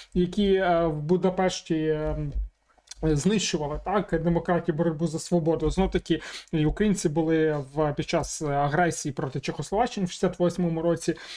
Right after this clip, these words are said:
проти інших держав. Українці брали участь в, е, російсько-японській війні в тисяча дев'ятсот четвертому, дев'ятсот п'ятому році. До речі, не тільки українці, а фіни, Маннергейм брав участь разом з Скоропадським.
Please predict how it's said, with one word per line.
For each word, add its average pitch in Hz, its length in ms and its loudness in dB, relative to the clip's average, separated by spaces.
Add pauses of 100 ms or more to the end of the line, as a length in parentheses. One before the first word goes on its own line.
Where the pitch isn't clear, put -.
(140)
проти 175 260 2
інших 196 340 2
держав. 175 360 2
Українці 233 360 0
брали 196 280 2
участь 202 360 0
в, 165 160 0
е, 165 180 2 (800)
російсько-японській 202 1200 2
війні 214 340 4
в - 100 -6
тисяча 214 320 0
дев'ятсот 208 360 2
четвертому, 214 500 2
дев'ятсот 190 380 2
п'ятому 208 380 2
році. 190 260 0
До 185 60 4
речі, 190 300 2
не 175 120 4
тільки 196 240 0
українці, 185 420 2
а 156 40 0
фіни, 208 280 0
Маннергейм 175 560 2
брав 190 320 2
участь 190 340 0
разом 180 300 2
з 175 40 2
Скоропадським. 180 680 0